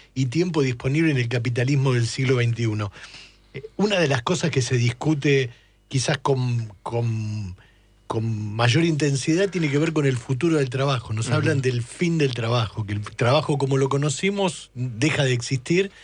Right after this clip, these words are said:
Speaker 1: a partir de la tecnología y en particular de la inteligencia artificial. ¿Cómo ves ese proceso?
Speaker 2: Bueno, yo creo que sí.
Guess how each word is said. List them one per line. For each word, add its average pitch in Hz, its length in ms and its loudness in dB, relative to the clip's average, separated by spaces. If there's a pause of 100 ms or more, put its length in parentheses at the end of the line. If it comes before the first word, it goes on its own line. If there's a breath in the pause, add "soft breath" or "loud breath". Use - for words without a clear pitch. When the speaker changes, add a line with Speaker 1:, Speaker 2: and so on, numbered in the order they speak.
(300 loud breath)
Speaker 1:
a 131 100 -2
partir 127 320 0
de 147 100 2
la 131 100 2
tecnología 170 640 2
y 156 80 2
en 131 80 0
particular 123 500 0
de 131 80 2
la 120 80 -2
inteligencia 120 580 0
artificial. 113 560 -2
¿Cómo 180 260 2
ves 135 220 0
ese 107 160 -6
proceso? 104 560 -8 (1000 loud breath)
Speaker 2:
Bueno, 131 320 2
yo 131 180 0
creo 135 200 -2
que 123 120 -4
sí. 110 360 -2